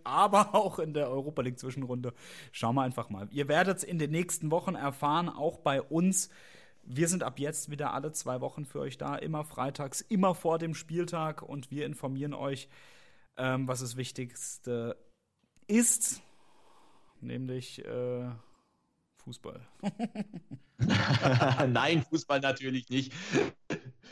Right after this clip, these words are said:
Speaker 2: Wir haben natürlich noch ganz viele andere Sachen vorbereitet, aber, ähm, äh, ja,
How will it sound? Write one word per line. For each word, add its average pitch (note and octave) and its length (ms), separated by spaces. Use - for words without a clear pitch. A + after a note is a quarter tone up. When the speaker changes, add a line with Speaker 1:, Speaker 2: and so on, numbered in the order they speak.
Speaker 2:
Wir A#2+ 100
haben C3+ 80
natürlich E3 280
noch F3 100
ganz E3+ 260
viele D#3 180
andere D3+ 260
Sachen C#3+ 240
vorbereitet, B2+ 640
aber, A2+ 800
ähm, G#2+ 100
äh, G#2 260
ja, G2 300